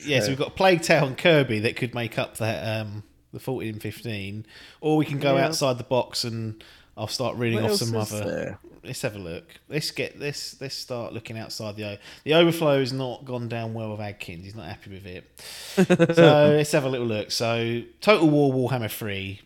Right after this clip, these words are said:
Speaker 1: no. Gonna be a good game, but not really
Speaker 2: No.
Speaker 1: our bag, so that's, that's that.
Speaker 2: No.
Speaker 1: Destiny two, The Witch Queen, no. Triangle Strategy, again,
Speaker 2: <laughs> No.
Speaker 1: gonna be good, no.
Speaker 2: No.
Speaker 1: Tiny Tina's
Speaker 2: Yeah, no.
Speaker 1: Wonderlands, we just talked about. G T A five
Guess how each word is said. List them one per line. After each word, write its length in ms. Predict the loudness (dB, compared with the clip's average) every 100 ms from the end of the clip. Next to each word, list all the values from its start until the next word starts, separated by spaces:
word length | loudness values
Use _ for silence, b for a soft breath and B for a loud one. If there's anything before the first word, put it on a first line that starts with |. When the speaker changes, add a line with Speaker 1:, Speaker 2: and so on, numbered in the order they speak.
| -16
Speaker 1:
no. 500 | -8 -6 -6 -6 -6 -2
Gonna 140 | 0
be 80 | 2
a 60 |
good 180 | 0 -4
game, 240 | -4 -6 -6
but 100 | -10
not 160 | -10
really 180 | -8 -8
Speaker 2:
No. 80 | -8
Speaker 1:
our 60 | -8
bag, 380 | -8 -8 -12
so 120 | -12 -12
that's, 260 | -12 -14 -14
that's 200 | -16 -12
that. 260 | -10 -8
Speaker 2:
No. 100 | -2
Speaker 1:
Destiny 320 | -2 -2 -4 -6
two, 160 | -4
The 80 | -4
Witch 260 | -6 -6 -10
Queen, 440 | -10 -10 -10 -12 -18 b -10
no. 800 | -2 2 4 4 2 -2 -8 -12 b b b
Triangle 460 | -2 2 4 2 0
Strategy, 800 | -2 -2 -2 -4 -4 -4 -6 -12 -10
again, 380 | -2 0 0 -2
Speaker 2:
<laughs> 40 | 4
No. 120 | 4
Speaker 1:
gonna 260 | 6 2 0
be 140 | -4
good, 380 | 0 2 0 -4 -6
no. 720 | 2 4 6 4 2 0 -4
Speaker 2:
No. 480 | -8 -6 -6 -6 -6
Speaker 1:
Tiny 300 | -4 -2 -2
Tina's 300 | 0 0 0
Speaker 2:
Yeah, 60 | 0
no. 40 |
Speaker 1:
Wonderlands, 600 | -2 -2 -4 -4 -6 -8
we 40 | -10
just 240 | -12 -8
talked 280 | -6 -6 -8
about. 420 | -8 -6 -6 -8
G 200 | 0 0
T 140 | 2 0
A 80 | 0
five 640 | 0 0 2 2 0 -8